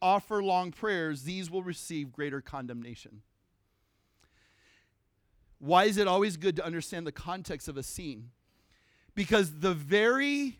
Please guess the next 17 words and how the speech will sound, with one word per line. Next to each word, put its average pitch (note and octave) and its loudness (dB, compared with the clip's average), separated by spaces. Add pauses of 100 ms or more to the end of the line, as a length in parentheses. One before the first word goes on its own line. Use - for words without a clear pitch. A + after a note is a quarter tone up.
(140)
people F#3 0
these F3 -4
men F#3+ -2
were F#3 0
devouring F#3+ 0 (600)
is E3 -2
the E3+ 0
very G3+ 4
person G#3 -4
that's E3+ -2
giving E3+ -2
everything D3+ -6
she C#3+ -8
has B2+ -6
to C#3 -10
the C3+ -10
temple. - -14